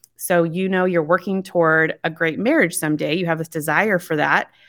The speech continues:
but you also are wanting to build a beautiful, fulfilling life right now while you're single. Highly recommend <laughs> aiming towards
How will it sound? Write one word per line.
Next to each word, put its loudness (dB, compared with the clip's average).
but 2
you 0
also 2
are 2
wanting 2
to -4
build 2
a -2
beautiful, 0
fulfilling -2
life -2
right 0
now 4
while -2
you're -2
single. 0
Highly 0
recommend 0
<laughs> -6
aiming 4
towards 2